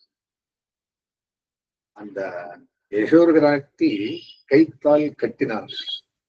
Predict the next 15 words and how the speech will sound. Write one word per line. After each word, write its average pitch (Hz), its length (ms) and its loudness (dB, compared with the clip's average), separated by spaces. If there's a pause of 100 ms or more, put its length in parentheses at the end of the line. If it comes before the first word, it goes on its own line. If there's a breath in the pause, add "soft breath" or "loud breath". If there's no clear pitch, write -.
(420)
கட்டுண்ண 147 460 -2 (140)
பண்ணினான் 135 520 0
நலன். - 280 -10 (3250)
அங்கே 160 280 2
இருந்து 185 360 4
உரல் 180 280 4 (120)
கட்டினோட 175 380 -4 (680)
இளைந்திருந்து 160 840 0
ஏங்கி 170 400 2 (160)
இளவே 135 320 -2
அப்படின்னா, 120 440 -12 (2000)
உரலை 202 240 6
இழுத்துட்டு 156 400 4
போனா, 135 240 -4
"இந்த 127 180 -12